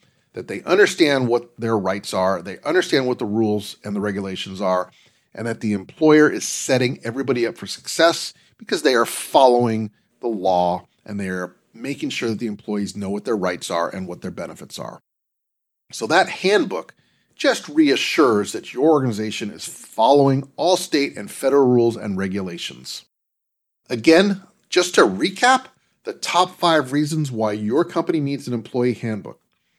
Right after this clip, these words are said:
Number one, it will help defend your company from employee lawsuits. Number two, it's gonna help set expectations for employees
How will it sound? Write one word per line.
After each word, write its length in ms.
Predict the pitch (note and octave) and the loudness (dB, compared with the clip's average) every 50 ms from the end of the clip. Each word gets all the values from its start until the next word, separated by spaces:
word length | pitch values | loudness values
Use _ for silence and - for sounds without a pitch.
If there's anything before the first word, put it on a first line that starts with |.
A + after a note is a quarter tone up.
| _ _ _ _ | _ _ _ _
Number 220 | A#2 A2+ G#2+ G#2 | -12 -6 -4 -4
one, 460 | G#2 F#2+ G2+ B2 D#3+ G3 A#3 B3+ B3 - _ _ _ _ _ _ _ _ | -4 -4 -2 0 0 0 0 -2 -4 -10 _ _ _ _ _ _ _ _
it 100 | - C4+ | -4 -2
will 180 | C#4 B3+ A3 - | 2 4 2 2
help 360 | - - - - - - - | 4 4 4 4 4 4 0
defend 500 | - D3 - - - - A3 B3 B3+ G#3+ | -4 -6 -6 -2 2 4 4 4 4 4
your 160 | F#3 E3+ D#3 | 4 4 2
company 380 | - - - D#3 D3 F3 E3 D#3 | 2 2 0 0 0 0 0 -2
from 180 | - - C3+ C3 | -2 -2 -2 -2
employee 480 | A#2+ A2 - - - D#3 E3 D#3+ D#3 | -4 -4 -6 -2 2 6 6 6 6
lawsuits. 800 | C#3 A2+ G#2+ G#2+ G2+ - - - - - - - - - - - _ _ _ _ _ _ _ _ - _ _ | 6 4 4 2 2 0 -2 -6 -10 -12 -12 -10 -10 -10 -10 -12 _ _ _ _ _ _ _ _ -20 _ _
Number 240 | - G#2+ G#2 G#2+ G#2 | -8 -4 -2 -4 -4
two, 460 | - - - G3+ G#3+ B3+ C#4 C4+ C4 - - _ | -4 -4 -4 0 2 2 2 2 0 -4 -12 _
it's 180 | - G#3 - - | -8 -8 -2 0
gonna 160 | - F3 D3+ | 0 0 2
help 200 | C#3 D3 - - | 2 2 0 0
set 260 | - - - F#3+ F#3 | -4 0 2 4 4
expectations 720 | G3 F#3+ - - C#3 B2 - - D#3+ E3 E3 - E3+ E3 - | 4 2 -2 -6 -6 -6 0 0 0 0 2 0 -4 -4 -4
for 180 | - - A2 A2 | -4 -4 -2 -2
employees 680 | A2 G#2 - - E3 G3+ A#3+ C4 C4 B3+ G#3 - | -2 -4 0 2 4 4 4 4 0 -4 -6 -8